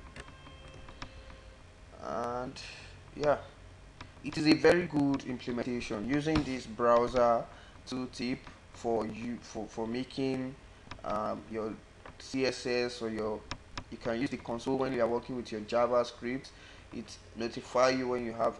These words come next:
error and all that. I make use of it a lot. It saves my ass. And so I change the style. So I want to give it an alternative. I want to give it a background image.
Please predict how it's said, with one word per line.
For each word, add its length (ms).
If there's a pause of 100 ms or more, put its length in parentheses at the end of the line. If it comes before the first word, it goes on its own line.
error 520
and 160 (140)
all 220
that. 280 (540)
I 220 (100)
make 280
use 180
of 160
it 160
a 60
lot. 300
It 140
saves 600
my 120
ass. 300 (920)
And 220 (220)
so 600 (140)
I 120 (160)
change 420
the 80
style. 560 (760)
So 220 (260)
I 60
want 140
to 80
give 220
it 120
an 160
alternative. 680
I 40
want 200
to 60
give 220
it 140
a 60
background 520 (160)
image. 540